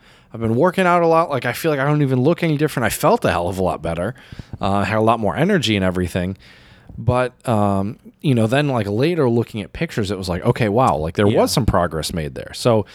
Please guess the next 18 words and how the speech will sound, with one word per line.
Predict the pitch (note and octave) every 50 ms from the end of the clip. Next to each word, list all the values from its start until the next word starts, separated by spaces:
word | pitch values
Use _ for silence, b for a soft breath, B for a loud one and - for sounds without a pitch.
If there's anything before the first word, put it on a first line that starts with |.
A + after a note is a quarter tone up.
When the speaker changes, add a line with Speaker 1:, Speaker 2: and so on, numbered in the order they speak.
| B
Speaker 2:
Mm-hmm. | G#2+ A2+ A#2 A2 A2
Speaker 1:
I | G#3
think | G#3+ A3+ A#3+ A3+ -
progress | - G#3 G#3 A3 G#3 G#3 G3 - - E3+
is | C#3
sometimes | - - D#3+ D#3 - D#3+ D3+ C3
it's, | B2 A#2+ - -
it's | - B2+ - -
really | E3 E3 F#3 F3 D#3
hard | C3 D#3 D#3 D#3 C#3+
to |
tell. | B2+ - F#3 F#3+ D#3+ F2+
And | - G2 G#2 G#2+ G#2+ G2+ - b b b b b b b b b b
I | - G#3+
don't | C#4 A#3
know, | D#3+ C3
man. | A2 A2+ A#2+ C3+ D3+ C#3+
I, | - B2 C3+